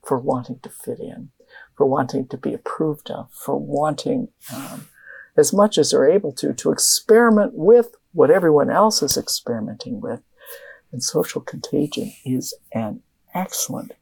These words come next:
explanation. Um, social contagion ultimately reduces any stigma about the disease, increases the level of chatter and support for the disease,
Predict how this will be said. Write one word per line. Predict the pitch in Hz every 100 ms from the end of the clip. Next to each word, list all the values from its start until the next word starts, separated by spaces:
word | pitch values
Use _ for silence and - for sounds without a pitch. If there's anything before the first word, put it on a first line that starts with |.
| _ -
explanation. | - - - - 226 - - 180 - - 226 _ - - - - _ -
Um, | 117 101 101 - -
social | - 156 147 143
contagion | - 127 - 139 147 - 240 - -
ultimately | 131 196 208 110 - - 101 - - - _ _ _
reduces | 139 120 101 - -
any | - -
stigma | - - - 113 143 160 196 226 _ _ 175
about | 151 165 160
the | 170
disease, | 160 165 175 - 165 165 - _ _ - _ -
increases | 135 - - 139 156 - 160 -
the |
level | 117 117 107 107 -
of | -
chatter | - - 123 120 - 151
and | 110
support | - - - - - 131 185 - _
for | - - - - 120 165
the | 175
disease, | - 156 - - 170 170